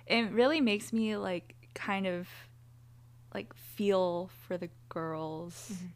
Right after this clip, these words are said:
Speaker 1: I don't know. Like, I really liked all the girl characters in this
Speaker 2: Me
Speaker 1: movie. I thought they were all
Speaker 2: too.
Speaker 1: so likable.
Speaker 2: Yeah. Yeah, I, um, agree with that, that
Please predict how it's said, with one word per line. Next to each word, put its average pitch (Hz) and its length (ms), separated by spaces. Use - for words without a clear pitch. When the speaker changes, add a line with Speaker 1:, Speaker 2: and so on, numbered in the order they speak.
Speaker 1:
I 262 120
don't 240 140
know. - 60
Like, 196 140
I 254 80
really 262 340
liked 208 260
all 196 240
the 196 80
girl 175 240
characters 165 540
in 165 100
this 170 180
Speaker 2:
Me 220 100
Speaker 1:
movie. 214 140
I 175 60
thought 208 200
they 247 100
were 240 220
all 180 180
Speaker 2:
too. 190 60
Speaker 1:
so 175 280
likable. 170 600
Speaker 2:
Yeah. 151 280
Yeah, 170 300
I, 180 460
um, 160 440
agree 165 400
with 160 180
that, 156 280
that 151 300